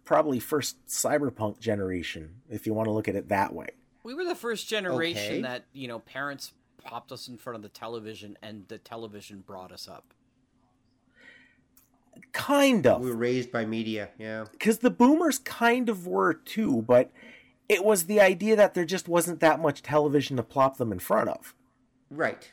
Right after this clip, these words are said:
Speaker 3: yeah.
Speaker 1: 'Cause, 'cause remember when our parents were kids, like, in the fifties,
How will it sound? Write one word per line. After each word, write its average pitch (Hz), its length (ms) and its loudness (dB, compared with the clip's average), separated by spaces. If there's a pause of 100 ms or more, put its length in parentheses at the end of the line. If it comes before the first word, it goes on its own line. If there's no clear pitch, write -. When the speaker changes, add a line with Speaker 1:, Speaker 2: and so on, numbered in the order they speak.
Speaker 3:
yeah. 127 100 -2
Speaker 1:
'Cause, 165 320 2
'cause 160 160 4
remember 185 340 4
when 147 160 6
our 160 140 8
parents 160 400 0
were 135 100 -2
kids, 143 340 0
like, 131 200 0
in 107 80 -4
the 95 80 -6
fifties, 101 640 -4